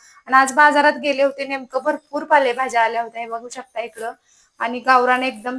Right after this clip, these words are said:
छान अशी बारीक पानाची लाल कोरची भाजी आहे ही गावरान. तर मग मी दोन पेंड्या घेऊन आल्या, छान अशा निवडल्या आणि चांगली स्वच्छ एक दोन पाण्याने ही मी मेथी धुवून घेतली, कारण पाऊस अधूनमधून येतच आहे, तर त्याच्यावर, अ,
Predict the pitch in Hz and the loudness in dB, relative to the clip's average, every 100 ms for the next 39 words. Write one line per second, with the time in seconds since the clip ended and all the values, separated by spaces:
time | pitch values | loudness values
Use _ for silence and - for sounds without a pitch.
0 | 262 254 240 240 233 247 233 233 _ 247 | -6 -6 -6 -8 0 2 2 -2 _ -2
1 | 233 226 240 240 226 233 254 247 226 226 | -2 -8 -8 2 2 2 -4 -4 -4 -10
2 | 233 254 254 220 226 220 226 220 220 214 | -10 -12 -6 -8 -6 -14 -12 -2 -2 0
3 | 226 285 _ _ - _ 254 254 254 262 | -4 -6 _ _ -20 _ -8 -6 -6 -6
4 | 240 254 254 254 233 233 285 277 269 233 | -4 -6 -4 -6 -4 -2 0 0 2 0
5 | 226 226 262 240 233 247 240 254 262 269 | 0 -6 -4 -4 -4 -8 -6 0 0 0
6 | 247 240 262 - _ _ _ - 240 254 | 2 2 2 -6 _ _ _ -8 -8 0
7 | 294 269 262 277 294 277 285 262 285 240 | 0 0 -2 -2 -2 -2 0 2 0 0
8 | 285 294 294 277 262 262 269 277 262 277 | -4 -2 2 2 0 -8 -10 -10 -10 -8
9 | 359 _ _ _ _ 262 269 269 226 294 | -10 _ _ _ _ -6 -6 -6 -6 -4
10 | 330 311 285 294 262 254 262 254 262 285 | -2 -2 -4 -6 -12 0 0 0 0 2
11 | 262 254 262 247 247 254 247 254 262 262 | 2 2 -2 -4 -6 -10 -8 -6 -4 -2
12 | 285 277 262 254 247 247 - 247 240 240 | -2 0 0 0 -8 -10 -8 -6 -6 -4
13 | 240 240 | -4 -4